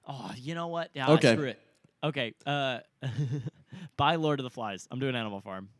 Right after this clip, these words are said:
Speaker 2: You're
Speaker 1: Cutting out
Speaker 2: switching that
Speaker 1: Lord of
Speaker 2: in
Speaker 1: the
Speaker 2: as the
Speaker 1: Flies,
Speaker 2: second
Speaker 1: putting
Speaker 2: one?
Speaker 1: Animal Farm in. You had to do that to
Speaker 2: Yeah.
Speaker 1: me, bro. Dang it.
Speaker 2: Yeah, I knew,
Speaker 1: I
Speaker 2: I knew you were
Speaker 1: love
Speaker 2: gonna do that
Speaker 1: Animal
Speaker 2: too.
Speaker 1: Farm.
Speaker 2: I knew you, I knew you were
Speaker 1: Animal
Speaker 2: gonna do
Speaker 1: Farm.
Speaker 2: exactly that, 'cause I knew you weren't gonna take
Speaker 1: You
Speaker 2: And Then There Were None off the list, and I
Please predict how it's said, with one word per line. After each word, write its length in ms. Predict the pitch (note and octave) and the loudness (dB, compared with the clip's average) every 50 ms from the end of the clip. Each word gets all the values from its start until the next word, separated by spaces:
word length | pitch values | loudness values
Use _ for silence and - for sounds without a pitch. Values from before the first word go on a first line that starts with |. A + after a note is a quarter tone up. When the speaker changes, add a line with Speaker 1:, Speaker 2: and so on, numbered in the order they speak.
| _ _ _ _ _ _ _ _ _ _ _ _ - | _ _ _ _ _ _ _ _ _ _ _ _ 4
Speaker 2:
You're 160 | C#3 C#3+ D#3 | 8 8 10
Speaker 1:
Cutting 160 | E3+ E3+ E3+ D#3+ | 8 8 6 6
out 120 | D#3 D#3 | 6 8
Speaker 2:
switching 160 | D3 C#3+ C3+ | 8 6 6
that 160 | C3 B2 A#2+ | 8 8 8
Speaker 1:
Lord 20 | A#2 | 8
of 60 | A2+ | 8
Speaker 2:
in 60 | A#2 A2+ | 6 6
Speaker 1:
the 60 | A2+ | 6
Speaker 2:
as 60 | A2+ | 6
the 60 | B2+ B2+ | 6 4
Speaker 1:
Flies, 120 | B2 A#2 | 4 4
Speaker 2:
second 200 | - G#2 G2 A2 | 2 4 10 10
Speaker 1:
putting 120 | - E3 - | 10 10 10
Speaker 2:
one? 80 | - D3 | 8 6
Speaker 1:
Animal 260 | C#3 C3+ C3+ C3+ C3 | 4 2 0 -6 -10
Farm 300 | - - B2+ A#2+ A#2 A#2 | -10 -10 -8 -8 -6 -6
in. 140 | A2+ A2 A2 - | -6 -8 -8 -10
You 280 | C3+ C3+ D3 D3+ C#3+ C3+ | -10 -6 -4 -2 -2 -2
had 360 | C#3 C3 - E3 D3+ D#3+ C#3+ | -2 -2 -2 -4 -4 -4 -6
to 80 | C#3 | -6
do 140 | B2+ C3 C3 A#2+ | -6 -4 -4 -2
that 140 | B2 A2+ | -2 2
to 60 | A2+ A#2 | 4 6
Speaker 2:
Yeah. 200 | A2 G2+ G2 F#2 | 6 8 6 6
Speaker 1:
me, 40 | F2 | 2
bro. 180 | G#2 G2+ G2+ F#2+ - _ - | -2 -8 -14 -16 -16 _ -6
Dang 280 | E3+ F3 G3+ G3+ F#3 C3+ | 0 2 2 2 2 -2
it. 120 | G2+ - - - - | -4 -8 -8 -2 4
Speaker 2:
Yeah, 300 | A2+ A2+ G#2+ G2+ G2 F#2 - - - | 6 8 8 8 6 4 0 -4 -2
I 160 | - G#2+ A2+ | 2 4 6
knew, 100 | A2+ A#2 A#2 A#2 A#2 | 8 8 8 8 6
Speaker 1:
I 140 | - A2+ A#2 | 6 6 8
Speaker 2:
I 40 | A#2 | 8
knew 160 | A#2 B2 B2 | 10 10 10
you 80 | A#2+ A#2+ | 12 10
were 40 | A#2 | 10
Speaker 1:
love 80 | A2+ G#2+ | 10 8
Speaker 2:
gonna 160 | A2 G#2 G2+ | 6 6 6
do 120 | G#2+ G#2 | 6 6
that 60 | G2+ G2 G2 G2 | 6 6 4 4
Speaker 1:
Animal 40 | - | 4
Speaker 2:
too. 100 | A2 G#2 G2+ G2+ | 4 4 4 4
Speaker 1:
Farm. 220 | G2+ G2 G2+ G2+ - | 2 -2 -8 -6 0
Speaker 2:
I 140 | A2+ A#2 A#2 | 4 6 6
knew 240 | A#2 A#2+ B2+ C#3 C#3 | 8 8 10 10 12
you, 260 | C#3+ D3 D3 D3 - - | 12 12 10 8 8 8
I 100 | C#3 D3 D#3 | 10 10 10
knew 0 | |
you 60 | D3 | 12
were 80 | D3+ D#3+ D#3+ | 10 10 10
Speaker 1:
Animal 140 | F3+ F#3+ | 10 10
Speaker 2:
gonna 120 | G3 F#3 - | 10 10 10
do 40 | F3 | 10
Speaker 1:
Farm. 80 | E3+ C#3+ | 10 8
Speaker 2:
exactly 400 | A2 G#2+ B2 A#2+ A#2+ A#2+ B2+ A#2 | 8 6 6 6 6 6 4 4
that, 220 | A2+ G#2+ G2 F#2+ | 4 4 2 2
'cause 180 | - - - B2 | -2 -4 0 2
I 80 | A#2 A#2 | 4 4
knew 140 | A#2 B2+ | 6 6
you 180 | C3+ D3 D#3+ D#3+ | 8 8 8 8
weren't 220 | C#3+ D3+ D#3 D3+ | 8 6 4 4
gonna 160 | - D3+ C#3 C3+ | 4 2 2 2
take 280 | C3+ C#3 B2+ A#2+ F2+ | 4 4 2 4 4
Speaker 1:
You 40 | A#2+ | 2
Speaker 2:
And 60 | A2 | 2
Then 100 | A2+ A2+ | 2 2
There 140 | A2+ A#2 A2+ | 2 2 2
Were 120 | G#2+ G#2+ | 4 4
None 220 | G#2+ G#2 G#2 G2+ G#2 | 4 4 4 4 4
off 160 | G#2 G#2 G#2 | 2 2 2
the 80 | - A2 | 2 2
list, 320 | G#2+ A2 A2 G#2+ - - | 4 4 2 2 0 -2
and 140 | - A2+ G2+ | 0 2 2
I 160 | G2+ G2+ F#2+ | 2 2 0